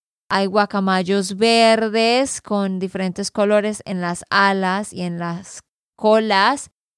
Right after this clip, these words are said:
Y hay unos guacamayos azules que están en vía de extinción. Muy bien, ¿cuál es el género de música destacado?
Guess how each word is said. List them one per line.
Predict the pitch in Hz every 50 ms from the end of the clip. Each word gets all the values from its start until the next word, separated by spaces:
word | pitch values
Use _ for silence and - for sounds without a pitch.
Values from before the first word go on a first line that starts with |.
| _ _ -
Y | 202 202
hay | 196 190 190 202
unos | 202 202 220 208 208
guacamayos | - 220 208 196 - 202 190 185 185 185 185 175 196 208 202 240
azules | 233 220 233 - - 320 330 339 339 311 277 269 277 285 320 339 - - -
que | - 208
están | 196 180 - - 202 196 196 196 185
en | 190 196 202 196 185
vía | 202 202 202 202 202
de | 202 190
extinción. | 185 - - - - - 190 180 170 160 165 170 - - 185 190 170 143 - - _ _ _ _ _ _ _ _ _ _ _ _ -
Muy | 220 254 262
bien, | 294 294 277 233 214
¿cuál | - 262 254 254 254 254
es | 277 269
el | 302 294 285 294
género | 269 277 285 277 277 277 277 285 285
de | 269 247
música | 214 196 196 202 190 220 - - 247 247 254 - _ _ _ _ _ _ _ _ _ _
destacado? | 185 214 208 190 - - 190 165 175 - - - 185 180 185 175 180 202 262 330 370 _